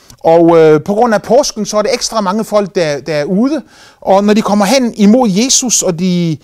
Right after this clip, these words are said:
Jesus og hans disciple ser en stor folkeskare, som kommer hen imod dem. Vi får faktisk at vide, hvor stor den folkeskare er, for det var omkring fem tusind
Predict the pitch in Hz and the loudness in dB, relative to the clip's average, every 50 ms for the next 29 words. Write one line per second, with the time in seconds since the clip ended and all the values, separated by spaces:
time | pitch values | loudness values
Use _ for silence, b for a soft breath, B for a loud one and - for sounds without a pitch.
0 | b b b b b b b 165 226 220 - 208 - - 190 160 180 160 - - | b b b b b b b 0 0 0 0 -2 -2 -2 -2 -2 -2 -4 -4 -4
1 | 175 - 262 247 - 208 170 - - - 247 214 185 170 - - - - _ 311 | -2 0 -2 -2 0 -2 -2 -2 0 0 0 0 0 0 -2 -2 -4 -2 _ 0
2 | 311 269 - - - - 208 277 269 226 254 233 - - - - - - 151 127 | 0 0 -2 -6 -6 -6 -6 -6 -6 -8 -10 -10 -8 -8 -8 -8 -8 -8 -8 -6
3 | 117 110 - - 131 135 - - 131 135 127 151 147 143 135 131 113 98 85 - | -6 -8 -8 -10 -12 -12 -12 -12 -10 -10 -8 -8 -10 -10 -8 -8 -8 -10 -10 -14
4 | _ _ _ _ _ _ _ _ _ _ _ _ _ _ _ _ _ _ _ _ | _ _ _ _ _ _ _ _ _ _ _ _ _ _ _ _ _ _ _ _
5 | - _ - 170 156 151 151 151 165 165 - 147 139 - 151 143 165 220 254 269 | -20 _ -2 -2 -2 0 0 -2 -2 -2 -4 -8 -6 -4 -2 -2 0 -2 0 -2
6 | 214 B B B B B B B - 131 - 185 170 156 143 147 - 147 151 165 | -4 B B B B B B B -8 -4 -2 0 0 0 -2 -2 -2 -4 -4 -2
7 | 165 156 - - 151 131 123 135 151 165 151 - 170 190 208 202 196 196 - - | -4 -8 -6 -4 -2 -2 0 0 -2 -2 -4 -4 -4 -2 -2 -2 -2 -4 -4 -6
8 | 196 180 - - 220 214 190 - - 202 185 160 - - 170 135 | -8 -8 -6 -8 -8 -8 -8 -8 -10 -10 -8 -8 -6 -6 -6 -8